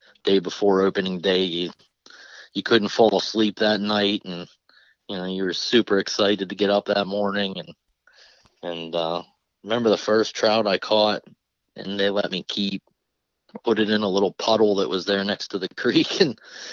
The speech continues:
and tried to keep it alive as long as I could. I thought I was gonna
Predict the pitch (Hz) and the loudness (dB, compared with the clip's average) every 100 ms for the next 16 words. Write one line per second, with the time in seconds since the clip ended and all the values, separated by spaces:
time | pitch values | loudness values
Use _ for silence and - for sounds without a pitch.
0 | - 170 - 160 127 120 131 123 117 107 | -2 -2 2 2 2 0 0 2 2 4
1 | 120 120 113 98 113 117 113 101 95 - | 2 2 0 -2 -4 -4 -6 -10 -10 -2
2 | 113 107 95 98 95 95 87 95 | 0 0 -2 -2 0 -2 -4 -12